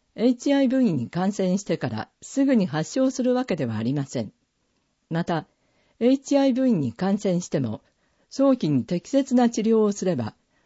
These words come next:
発症を遅らせて、今まで通りの生活を続けることができます。心配なことがあれば、まずは感染しているかどうか、検査を受けることが大切です。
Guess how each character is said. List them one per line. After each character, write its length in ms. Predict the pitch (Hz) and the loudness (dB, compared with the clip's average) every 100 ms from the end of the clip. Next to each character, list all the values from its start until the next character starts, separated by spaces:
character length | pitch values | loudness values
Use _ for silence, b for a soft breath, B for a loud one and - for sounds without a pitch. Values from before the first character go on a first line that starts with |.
| _ | _
発 280 | 190 208 - | -2 -2 2
症 300 | 269 254 226 | 4 6 6
を 40 | |
遅 160 | 208 208 | 4 0
ら 120 | 202 | 2
せ 140 | 180 | -2
て、 260 | - 135 - _ _ | -2 -4 -4 _ _
今 240 | 180 247 | 0 4
ま 160 | 269 277 | 4 2
で 100 | 269 | 2
通 180 | 262 262 | 2 2
り 80 | 147 | 2
の 100 | 117 | -2
生 240 | - 214 | -2 -4
活 300 | 220 214 - | -2 -4 -2
を 140 | 202 190 | -2 -2
続 260 | 196 190 | -4 -4
け 120 | 240 254 | -2 -2
る 80 | |
こ 120 | 247 254 | -2 -2
と 100 | 214 | -2
が 120 | 160 | -2
で 100 | 117 | -6
き 140 | - | -4
ま 140 | 113 110 | -6 -6
す。 160 | - _ _ _ _ _ _ _ _ _ _ _ _ | -14 _ _ _ _ _ _ _ _ _ _ _ _
心 260 | - 262 262 | 2 4 4
配 220 | 254 247 | 2 2
な 120 | 233 | 0
こ 100 | 226 | 0
と 140 | 233 | 0
が 140 | 185 147 | 0 0
あ 60 | |
れ 100 | 135 | -2
ば、 200 | 117 110 - _ _ _ | -2 -6 -8 _ _ _
ま 180 | 208 262 | -2 0
ず 100 | 254 | 0
は 180 | 185 117 | -2 -2
感 260 | 165 220 240 | -2 0 2
染 260 | 285 269 | 2 2
し 60 | - | 2
て 160 | 262 | 2
い 60 | 262 | 2
る 80 | 247 | 0
か 160 | 147 | -2
ど 140 | 135 143 | -2 -4
う 60 | |
か、 240 | - 113 - _ _ | -4 -8 -8 _ _
検 260 | 254 277 269 | 2 2 2
査 160 | 156 | -2
を 120 | 113 | -2
受 160 | 107 233 | -2 -2
け 40 | |
る 80 | 208 | 0
こ 120 | 160 | -2
と 100 | 131 | -2
が 140 | 107 110 | -4 -4
大 220 | 120 151 | -4 -6
切 300 | - 117 101 | -6 -8 -8
で 120 | 95 | -12
す。 160 | - | -14